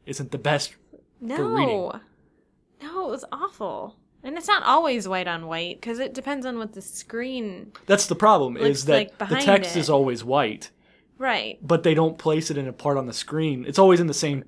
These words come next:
Speaker 1: place. It's
Speaker 2: Even
Speaker 1: always
Speaker 2: if
Speaker 1: in the
Speaker 2: they
Speaker 1: lower
Speaker 2: would've
Speaker 1: left-hand
Speaker 2: put
Speaker 1: corner.
Speaker 2: a, like, a box behind it. I mean, I don't need to see what's right behind me when I'm talking to somebody. It, yeah, that was a big, but we'll play more of it. We really haven't played much at all.
Speaker 1: No.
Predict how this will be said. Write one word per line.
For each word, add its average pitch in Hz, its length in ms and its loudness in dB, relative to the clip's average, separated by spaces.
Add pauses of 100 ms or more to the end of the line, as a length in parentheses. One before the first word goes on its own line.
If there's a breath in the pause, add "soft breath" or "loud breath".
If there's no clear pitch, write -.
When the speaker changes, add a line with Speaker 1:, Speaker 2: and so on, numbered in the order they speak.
Speaker 1:
place. 151 280 2
It's - 80 -4
Speaker 2:
Even - 100 2
Speaker 1:
always 165 160 8
Speaker 2:
if - 20 -2
Speaker 1:
in 147 40 -4
the - 60 2
Speaker 2:
they 143 60 4
Speaker 1:
lower 147 140 6
Speaker 2:
would've 147 100 6
Speaker 1:
left-hand 135 320 0
Speaker 2:
put 302 120 0
Speaker 1:
corner. - 160 0
Speaker 2:
a, 185 40 0
like, 214 300 -2
a 180 80 -2
box 233 520 -4
behind 160 480 -12
it. - 220 -14
I 208 60 -16
mean, 208 160 -10
I 254 80 -6
don't 320 100 -10
need 302 160 -8
to 220 100 -10
see 262 300 -8
what's 233 260 -6
right 175 200 -6
behind 185 360 -10
me 180 120 -10
when 165 120 -10
I'm 139 120 -20
talking 254 420 -8
to 165 100 -16
somebody. 220 600 -18 (560 soft breath)
It, - 280 -12 (200)
yeah, - 180 -14 (160)
that 233 160 -4
was 214 140 -4
a 185 40 -8
big, 175 320 -8 (280 loud breath)
but 311 100 -2
we'll 359 140 4
play 302 160 -2
more 202 200 0
of 175 80 -2
it. 170 120 -4
We 208 100 0
really 208 220 2
haven't 175 320 -8
played - 240 -12
much - 220 -14
at - 180 -4
all. - 240 -8
Speaker 1:
No. 127 220 -8